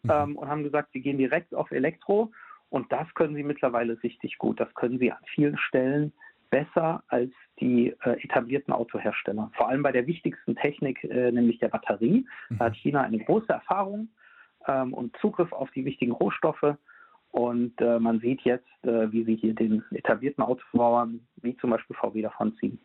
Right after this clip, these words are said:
Speaker 1: Mhm. Du hast auch Probleme bei der Software-Sparte Carriot angesprochen. Also in Sachen Software und Technik hinkt man auch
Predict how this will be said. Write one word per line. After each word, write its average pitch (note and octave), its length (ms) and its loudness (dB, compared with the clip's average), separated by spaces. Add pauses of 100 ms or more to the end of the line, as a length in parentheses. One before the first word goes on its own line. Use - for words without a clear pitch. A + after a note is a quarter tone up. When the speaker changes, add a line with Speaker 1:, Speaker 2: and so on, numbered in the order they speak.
(360)
Speaker 1:
Mhm. G#2+ 260 -4 (420)
Du A#2+ 80 -4
hast - 160 -4
auch B2+ 240 -2
Probleme B2 680 0
bei G#2+ 280 -2
der G#2 240 -2
Software-Sparte A#2 1300 -4
Carriot C#3 500 -4
angesprochen. D3 680 0 (300)
Also B2+ 320 0
in B2 100 0
Sachen B2 280 0
Software C#3 500 -2
und A#2 100 -4
Technik C#3 400 -2
hinkt - 260 -4
man A2+ 200 0
auch C3 360 -4